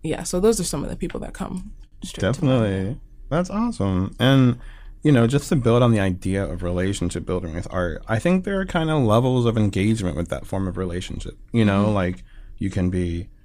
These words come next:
Speaker 2: making art, you could be expressing or interpreting art that you're around, you can curate the space. And so with the idea of curating a space, you know, how would you describe curating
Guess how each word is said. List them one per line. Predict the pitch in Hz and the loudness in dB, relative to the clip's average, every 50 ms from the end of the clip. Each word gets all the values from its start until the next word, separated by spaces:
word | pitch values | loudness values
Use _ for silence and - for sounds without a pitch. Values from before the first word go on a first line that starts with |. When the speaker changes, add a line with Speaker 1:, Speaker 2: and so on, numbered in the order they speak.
| - - - - - - - | -20 -20 -20 -20 -18 -14 -8
Speaker 2:
making | 90 90 87 87 90 - - 110 110 | -6 -4 -2 -2 -2 0 0 0 2
art, | 110 113 113 117 120 120 123 - - - - - - - - | 2 2 2 2 0 0 -2 -6 -12 -14 -16 -16 -16 -8 -4
you | 98 101 92 | -2 -2 0
could | - 101 92 95 | 0 -2 -2 -2
be | 98 92 92 90 90 92 98 - - - - - - - - - - - - - | -2 0 0 0 -2 -4 -6 -10 -16 -20 -18 -18 -18 -16 -18 -18 -20 -20 -14 -12
expressing | - - - - - 92 90 - - 113 104 98 | -12 -12 -10 -6 -4 -2 -2 -2 -2 0 0 2
or | 95 95 | 2 0
interpreting | 90 87 - - 98 95 95 - 98 101 | 0 -2 -2 -2 -2 -2 -2 0 -2 -2
art | 92 - 92 90 87 | 0 0 -2 -2 -2
that | - | -2
you're | 87 92 98 95 90 | -2 0 0 0 0
around, | 87 87 87 90 92 98 101 101 - - - - - | 0 0 0 0 0 0 -2 -4 -4 -8 -16 -18 -8
you | - 98 | -6 -2
can | 95 92 90 | -2 -2 -2
curate | - - 110 104 101 98 98 92 - - - - - - | -2 0 2 2 4 4 2 0 -2 -4 -10 -16 -12 -8
the | 87 | -8
space. | - - - - 92 87 101 - - - - - - - - - - - - - | -8 -8 -4 -2 -2 -2 -2 -4 -8 -10 -14 -14 -14 -16 -16 -16 -14 -10 0 2
And | 139 139 | 2 4
so | - 175 175 175 | 6 6 6 6
with | 185 190 202 | 6 4 4
the | 233 | 4
idea | 226 233 226 202 240 240 226 | 4 6 6 8 8 6 6
of | 214 - | 4 2
curating | - - - 196 190 196 190 196 202 196 156 | -4 2 4 4 6 6 6 6 6 6 4
a | 110 | 2
space, | - - - - - 110 90 85 85 - - | 0 -2 -6 2 4 4 4 4 0 2 4
you | 110 | 4
know, | 107 107 | 4 4
how | 107 107 - 156 185 | 4 2 2 2 2
would | 247 269 214 - | 4 2 0 0
you | 202 196 | 0 -2
describe | 185 - - - - 123 120 123 127 123 120 113 - - - | -2 -4 -4 2 6 6 8 8 8 8 6 4 2 -4 -10
curating | - - - 139 135 139 123 113 107 101 101 98 95 95 92 | -4 2 6 6 8 8 8 6 6 6 4 4 2 2 0